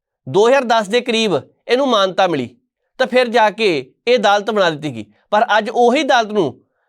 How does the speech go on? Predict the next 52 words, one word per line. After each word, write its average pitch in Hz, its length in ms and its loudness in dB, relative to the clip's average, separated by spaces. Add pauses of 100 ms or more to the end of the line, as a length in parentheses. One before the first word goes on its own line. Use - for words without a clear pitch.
(160)
ਜਿਹਨੂੰ 226 360 0
ਸ਼ੇਖ 220 280 -2
ਹਸੀਨਾ 247 280 -2
ਨੇ 262 80 2
ਬਣਾਇਆ 214 240 0
ਸੀ, 247 220 -8
ਉਹਨੇ 208 240 2
ਹੀ 240 100 0
ਉਹਦੇ 247 180 2
ਖਿਲਾਫ 185 400 -2
ਸਜ਼ਾ 190 300 0
ਦਿੱਤੀ 147 320 -6
ਹੈ। - 60 -2
ਹੁਣ - 380 -10
ਦੇਖਦੇ 208 380 0
ਹਾਂ 269 80 0 (320)
ਇਹਦੀ 214 120 0
ਵਾਪਸੀ 190 400 -2
ਹੁੰਦੀ 214 240 -2
ਹੈ 233 60 2
ਕਿ 226 100 -4
ਨਹੀਂ, 240 180 -4 (140)
ਪਰ 185 180 0
ਇੰਨਾ 233 240 2
ਜ਼ਰੂਰ 202 240 0
ਹੈ, 113 140 -2 (160)
ਸ਼ੇਖ 247 220 -2
ਹਸੀਨਾ 240 240 -2
ਦੇ 247 60 4
ਮੁੰਡੇ 226 240 0
ਨੇ 226 80 0
ਕਿਹਾ 202 180 -2
ਹੈ 127 180 -6 (340)
ਕਿ 190 80 -4
ਸਾਨੂੰ 226 420 -2 (340)
ਤਾਂ 196 100 0
ਪਤਾ 233 180 0
ਹੀ 262 80 2
ਸੀ 247 140 -6
ਕਿ 254 120 -6
ਫਾਂਸੀ 240 340 -2
ਸਜ਼ਾ 240 180 0
ਦੇਣੀ 226 280 -2
ਹੈ, 220 60 -4 (300)
ਅਸੀਂ 202 120 -4
ਤਾਂ 254 80 0
ਇਸੇ 262 200 0
ਕਰਕੇ 254 240 -2
ਕਹਿੰਦੇ 269 200 0
ਕਿ 262 60 -8
ਭਾਰਤ 214 340 0
ਵਿੱਚ 208 380 -2